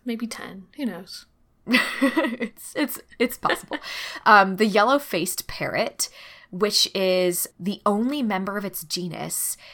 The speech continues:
Speaker 2: and is a specialist in grasslands. The yellow chevroned parakeet, which is really, really common, um, and has become feral in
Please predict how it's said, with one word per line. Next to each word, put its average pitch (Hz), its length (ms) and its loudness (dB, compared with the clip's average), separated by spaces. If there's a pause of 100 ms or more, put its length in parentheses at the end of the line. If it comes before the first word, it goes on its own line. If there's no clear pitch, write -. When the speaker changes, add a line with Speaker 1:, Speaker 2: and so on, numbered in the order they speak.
(300)
Speaker 2:
and 160 540 -2
is 175 180 0
a 165 100 0
specialist - 1160 -2 (120)
in 170 120 -8
grasslands. 156 800 -8 (640)
The 208 80 0
yellow 220 280 4
chevroned 208 680 4
parakeet, 185 720 -6 (320)
which 247 160 2
is 262 200 4
really, 370 640 6 (340)
really 285 360 4
common, 320 420 -2 (680)
um, 247 400 8
and 240 260 2 (120)
has 247 220 2
become 233 300 0
feral 233 680 2
in 233 300 0